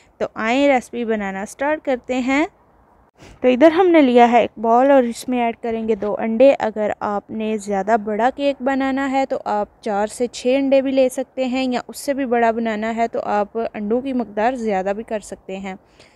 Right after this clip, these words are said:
तो इधर हमने लिए हैं दो अंडे और इनको हम बीटर की मदद से अच्छी तरह से बीट कर लेंगे। हैंड बीटर से हम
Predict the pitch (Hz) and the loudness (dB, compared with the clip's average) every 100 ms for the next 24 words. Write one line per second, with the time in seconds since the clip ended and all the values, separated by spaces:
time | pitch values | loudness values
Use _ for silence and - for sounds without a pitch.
0 | _ - 240 311 320 294 277 233 220 233 | _ -6 2 4 4 0 -2 -2 -4 -2
1 | 240 220 226 240 262 277 - 220 214 208 | -2 0 0 2 2 2 0 -2 0 -2
2 | 220 220 220 208 220 220 220 277 285 277 | -6 -6 -8 -6 -6 -6 -4 -6 -6 -6
3 | 240 233 247 - - 202 214 220 - 233 | -4 -4 -6 -8 -12 -10 -6 -6 -6 -8
4 | 208 220 247 - 277 269 269 262 269 - | -6 -6 -6 -4 -2 -2 -4 -2 -4 -4
5 | 208 214 247 269 262 262 - 285 262 262 | -6 -6 -4 -4 -4 -6 -4 -4 -4 -4
6 | 254 | -6